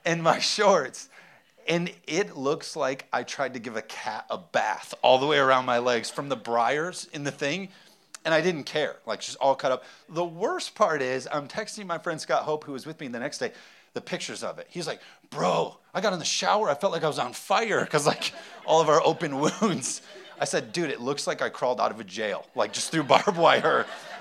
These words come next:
And I just realized at one point in my life, I'm now that guy with, I had muck boots on. Like, I don't even know where I bought muck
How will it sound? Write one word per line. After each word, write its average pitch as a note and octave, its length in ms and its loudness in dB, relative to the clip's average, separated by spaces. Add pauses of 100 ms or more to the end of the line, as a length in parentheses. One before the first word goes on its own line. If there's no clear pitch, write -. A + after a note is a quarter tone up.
(920)
And F3+ 160 2
I F#3 100 8
just G3+ 260 -6
realized G3+ 440 4
at E3+ 200 2
one G3 160 -6
point G3+ 220 -4
in F#3+ 60 -4
my E3+ 100 2
life, E3+ 360 2 (100)
I'm E3 200 -4
now F3 360 -6
that E3 340 -6
guy A#2 300 2
with, C3 260 -6 (240)
I - 60 -4
had F3 180 -2
muck A2+ 420 -2
boots G2 300 -12
on. F2 300 -8
Like, B2+ 180 -6
I F3+ 60 2
don't G#3+ 100 0
even G#3 80 -2
know F#3+ 80 2
where E3+ 120 8
I C#3 80 6
bought B2 360 6
muck - 240 2